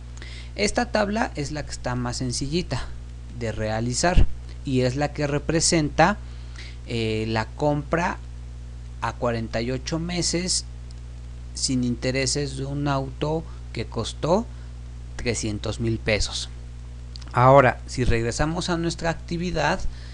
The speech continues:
en nuestra actividad nos dice que ahora hagamos la tabla para desarrollar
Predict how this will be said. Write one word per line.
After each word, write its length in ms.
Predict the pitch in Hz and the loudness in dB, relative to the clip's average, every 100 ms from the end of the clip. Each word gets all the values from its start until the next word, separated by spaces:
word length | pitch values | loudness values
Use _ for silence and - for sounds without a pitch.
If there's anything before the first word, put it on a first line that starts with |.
| - - - - | -12 -12 -12 -6
en 140 | 135 135 | -2 0
nuestra 280 | 131 - | -2 -2
actividad 540 | 123 - 139 131 139 147 | -4 -2 0 2 2 4
nos 220 | 165 165 | 2 2
dice 400 | 165 151 175 180 - - - | 2 2 2 0 -2 -12 -4
que 100 | 131 | 0
ahora 280 | 123 139 156 | 2 2 2
hagamos 540 | - 165 165 160 165 165 | 0 2 2 2 0 0
la 100 | 175 | -2
tabla 600 | 175 190 185 165 175 233 - - - - - - - - | 0 2 2 4 4 2 -6 -12 -12 -12 -10 -10 -10 12
para 500 | 170 147 151 175 - - - | 12 12 12 8 4 -4 -6
desarrollar 1040 | 147 131 - 123 123 127 127 139 151 190 | 0 2 2 2 2 0 4 6 6 4